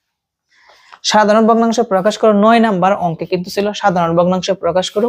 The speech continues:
ওই ক্লাসটা যারা দেখছো, এটা তোমরা সহজে পারবা। তো সাধারণ ভগ্নাংশে প্রকাশ করার জন্য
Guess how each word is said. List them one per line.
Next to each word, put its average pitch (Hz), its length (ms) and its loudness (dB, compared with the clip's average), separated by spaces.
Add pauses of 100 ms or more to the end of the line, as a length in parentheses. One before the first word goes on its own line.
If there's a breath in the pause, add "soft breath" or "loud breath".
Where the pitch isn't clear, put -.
ওই 175 140 2
ক্লাসটা 196 360 0
যারা 214 180 4
দেখছো, 175 400 -2
এটা 170 200 -4
তোমরা 185 200 -2
সহজে 175 380 -2 (100)
পারবা। 147 300 -2 (480 loud breath)
তো - 80 -2
সাধারণ 220 460 2
ভগ্নাংশে 233 500 2
প্রকাশ 190 400 -2
করার 202 220 -2
জন্য 185 240 0